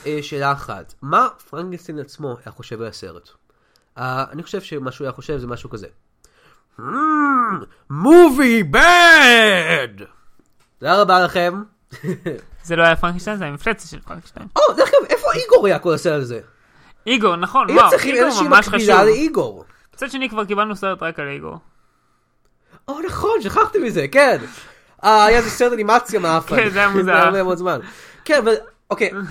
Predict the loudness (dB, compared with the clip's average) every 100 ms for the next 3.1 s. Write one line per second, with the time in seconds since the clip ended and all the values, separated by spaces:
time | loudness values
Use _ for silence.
0 | -10 -2 0 -2 -14 -14 -4 0 2 0
1 | -4 -8 0 2 4 2 -2 -12 -10 -8
2 | -8 -8 -8 -6 -8 -8 -8 -8 -8 -10